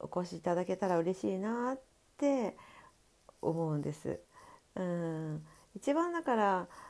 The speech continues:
え、演劇かって言われるとちょっと演劇じゃないみたいなのもありつつ、めちゃくちゃ演劇の要素もあってっていう。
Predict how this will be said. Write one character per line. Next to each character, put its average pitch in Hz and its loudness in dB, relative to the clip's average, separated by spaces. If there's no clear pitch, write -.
え、 190 -2
演 285 4
劇 381 -2
か 330 2
っ 320 0
て 330 -20
言 202 10
わ 185 12
れ 185 6
る 185 4
と - -16
ち - -4
ょ - -10
っ - -12
と - 2
演 190 2
劇 202 -2
じ 202 0
ゃ 208 2
な 196 2
い 208 0
み 156 0
た 151 0
い 143 2
な 143 0
の 147 0
も - -4
あ 185 2
り 185 0
つ 233 -4
つ、 202 -4
め 156 0
ち 160 -2
ゃ 208 4
く 220 0
ち 220 -2
ゃ - 0
演 185 2
劇 185 -2
の 175 0
要 175 2
素 160 -4
も 143 -2
あ - -2
っ 156 -4
て 160 -2
っ - -4
て 156 -6
い 147 2
う。 180 8